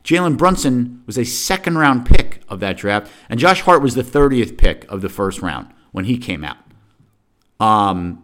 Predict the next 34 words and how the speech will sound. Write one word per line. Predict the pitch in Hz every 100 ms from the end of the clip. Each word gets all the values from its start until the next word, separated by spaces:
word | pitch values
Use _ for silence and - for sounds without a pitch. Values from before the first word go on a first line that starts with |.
| -
I |
mean, | 123
the | 139
N | 165
B | 170
A | 165
does | 117 135 127
this. | 127 120 -
They, | - 113 131
they | 123 123 151
get | 185 185
this | 170
wrong | 139 147 135 120
all | 117 127 120
the |
time. | 110 131 110 120
Teams | - 139 127
get | 151
this, | 135 -
get | - 139 131
this | 120 -
wrong | 120
all | 113
the | 110
time. | 92 - - -
I |
understand | 165 190 196 175
the |
N | 156
F | 139 135
L | 123
this | 113
happens | 107 101 98 92
too | - 85 76 -